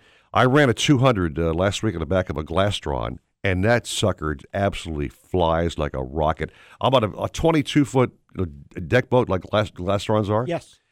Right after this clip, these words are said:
Speaker 1: And the clients are, like, going, "Man, <laughs> this thing just absolutely flies," you know?
Speaker 2: Yeah, th-, it, it's funny because when four strokes first came out,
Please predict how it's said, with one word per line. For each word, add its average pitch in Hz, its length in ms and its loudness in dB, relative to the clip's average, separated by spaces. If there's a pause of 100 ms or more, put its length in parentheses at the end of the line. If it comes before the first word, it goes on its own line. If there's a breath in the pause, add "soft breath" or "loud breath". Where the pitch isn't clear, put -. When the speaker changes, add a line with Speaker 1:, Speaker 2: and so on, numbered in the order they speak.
(140)
Speaker 1:
And 113 240 4
the 117 60 0
clients 160 380 2
are, 113 40 0
like, 87 140 0
going, 87 220 0
"Man, 117 160 -2
<laughs> - 80 -20
this - 240 0
thing 104 200 -2
just 107 200 -4
absolutely 120 440 -4 (200 loud breath)
flies," 185 960 2
you 123 100 0
know? 190 380 4
Speaker 2:
Yeah, 165 320 2
th-, 180 240 -8
it, 180 240 -8
it's 180 220 -6
funny 202 340 0
because 175 500 -2
when 170 160 -2
four 220 260 0
strokes 196 560 0
first 190 300 -6
came 180 260 -2
out, 185 380 -2